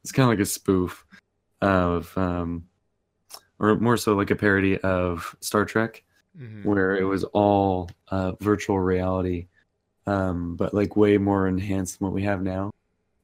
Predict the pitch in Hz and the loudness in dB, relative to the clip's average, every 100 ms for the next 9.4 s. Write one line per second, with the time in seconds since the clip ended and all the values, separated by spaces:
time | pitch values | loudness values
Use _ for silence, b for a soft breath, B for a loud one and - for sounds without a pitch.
0 | 98 92 92 90 87 90 87 87 92 107 | -4 -2 0 -2 -4 -6 -6 -8 -4 -2
1 | 101 98 - 123 123 117 95 92 92 87 | -2 -4 -2 0 0 0 -2 -2 -4 -8
2 | _ _ _ _ _ _ _ 101 95 85 | _ _ _ _ _ _ _ -2 -2 -2
3 | 104 95 - 107 101 101 - _ _ 107 | -2 -4 -4 -2 0 -2 -4 _ _ -4
4 | 101 92 90 87 87 _ _ - - 110 | -4 -4 -6 -8 -12 _ _ -16 -2 0
5 | 107 123 131 - _ _ _ _ _ _ | 2 0 -2 -8 _ _ _ _ _ _
6 | - 92 90 87 95 92 87 - _ _ | -2 0 2 0 0 0 -2 -6 _ _
7 | _ 104 101 - 110 92 98 95 92 92 | _ -2 -2 0 -2 0 2 2 2 2
8 | 92 87 - 92 80 98 95 101 90 90 | 0 0 0 -2 -2 -2 0 0 0 0
9 | 90 90 90 - | 0 -2 -4 -10